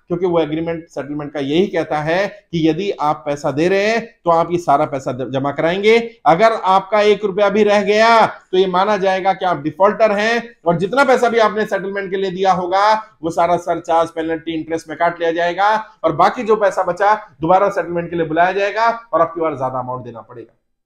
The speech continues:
इसलिए क्या करें, जब भी ओटीएस scheme ले, इसको वन time settlement बोलते हैं ना। क्यों बोला जाता है इसको वन time settlement भाई? ओटीएस का क्या मतलब है?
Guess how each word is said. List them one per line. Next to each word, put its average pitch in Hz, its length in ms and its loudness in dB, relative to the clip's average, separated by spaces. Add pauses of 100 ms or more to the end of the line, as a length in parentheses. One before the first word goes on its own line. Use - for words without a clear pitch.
(200)
इसलिए 165 260 -4
क्या 175 160 0
करें, 180 280 -6 (280)
जब 160 240 -2
भी 220 180 -6
ओटीएस 170 500 -4
scheme 139 320 -8
ले, 131 60 -8
इसको 143 180 -14
वन 151 200 -6
time 175 160 -6
settlement 175 380 -8
बोलते 180 220 -6
हैं 226 80 -4
ना। 208 80 -4
क्यों - 420 -10
बोला 247 120 4
जाता 220 120 0
है 220 60 -2
इसको 208 160 -4
वन 180 160 0
time 175 140 -2
settlement 151 380 -6
भाई? 202 100 -2 (320)
ओटीएस 240 400 4
का 233 120 0
क्या 196 160 0
मतलब 151 260 -4
है? - 240 -8